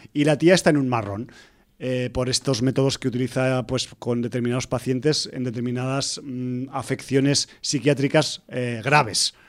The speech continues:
vamos a decir, ¿no? Estamos en el año, no recuerdo, pero a mediados de los ochenta, no sé si ochenta y tres u ochenta y seis del siglo veinte, ¿vale? Estamos to-, la urss todavía existe, creo que el pre-, el presidente es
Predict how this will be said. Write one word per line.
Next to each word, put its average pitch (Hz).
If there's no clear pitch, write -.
vamos 117
a 104
decir, 101
¿no? 190
Estamos 151
en 147
el 151
año, 196
no 139
recuerdo, 160
pero 143
a 135
mediados 143
de 156
los 143
ochenta, 131
no 120
sé 135
si 139
ochenta 120
y 120
tres 165
u 160
ochenta 135
y 123
seis 160
del 156
siglo 139
veinte, 107
¿vale? 127
Estamos 143
to-, 120
la 123
urss 185
todavía 147
existe, 214
creo 151
que 156
el 147
pre-, 160
el 135
presidente 139
es -